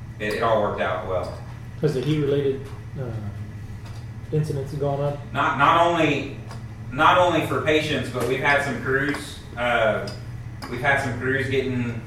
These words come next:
Speaker 1: you know, pretty dehydrated, pretty hot on calls. We had a couple wrecks with extrications, uh, over the last couple weeks,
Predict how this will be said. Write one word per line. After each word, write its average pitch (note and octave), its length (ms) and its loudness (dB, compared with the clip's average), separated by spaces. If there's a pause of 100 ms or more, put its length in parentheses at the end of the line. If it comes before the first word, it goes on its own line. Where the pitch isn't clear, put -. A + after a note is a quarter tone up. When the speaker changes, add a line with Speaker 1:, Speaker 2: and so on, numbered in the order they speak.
(240)
Speaker 1:
you C#3+ 120 -2
know, A#2+ 160 2
pretty - 240 2
dehydrated, A#2+ 520 0
pretty A#2+ 200 -2
hot - 260 2
on G#2 80 -4
calls. A#2+ 360 2
We B2 80 -2
had A#2 100 2
a A2 140 0
couple - 200 0
wrecks - 260 2
with - 140 -6
extrications, A#2+ 920 -6 (140)
uh, A2 480 0
over A#2 160 -2
the A2 80 -4
last A2+ 480 0 (640)
couple - 240 0
weeks, A#2+ 560 -2